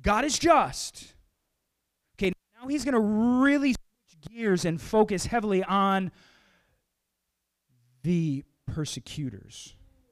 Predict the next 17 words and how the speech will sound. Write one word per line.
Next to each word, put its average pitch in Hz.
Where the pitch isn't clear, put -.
the, 151
the, 147
the 139
people 156
who 143
are 143
actually 143
the 131
antagonists 131
here, 123
the 123
people 147
who 143
are 135
causing 143
the 135
persecution. 135